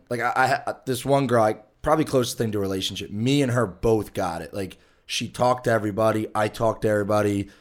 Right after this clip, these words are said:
she had fun, I had fun. Like, it was very mute. Like, we both understand that we were never gonna do anything,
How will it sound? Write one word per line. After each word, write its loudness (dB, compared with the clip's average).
she -2
had 4
fun, 0
I 4
had 2
fun. 0
Like, -2
it 2
was 0
very 2
mute. 0
Like, 2
we 0
both 6
understand 2
that 2
we 0
were 2
never 4
gonna -2
do -2
anything, 0